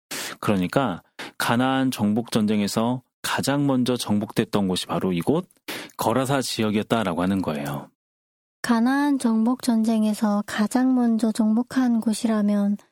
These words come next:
Speaker 2: 정말 큰 의미가 있을 것 같아요.
Speaker 1: 네, 아주 중요한 상징적인 의미가 있는 곳이죠.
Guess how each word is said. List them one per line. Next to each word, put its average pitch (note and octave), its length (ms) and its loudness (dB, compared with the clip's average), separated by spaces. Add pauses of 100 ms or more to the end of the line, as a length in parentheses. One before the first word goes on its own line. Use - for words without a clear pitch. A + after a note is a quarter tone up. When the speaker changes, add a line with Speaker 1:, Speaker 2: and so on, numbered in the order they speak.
(240)
Speaker 2:
정말 G#3+ 420 2
큰 D#4 220 2
의미가 G#3+ 460 2
있을 G#3 340 0
것 A3+ 160 0
같아요. G#3+ 680 0 (500)
Speaker 1:
네, G2+ 240 2
아주 G#2+ 280 0
중요한 A2+ 640 0
상징적인 F3+ 640 0
의미가 F#2 280 0
있는 E2+ 200 2
곳이죠. D#2 600 -6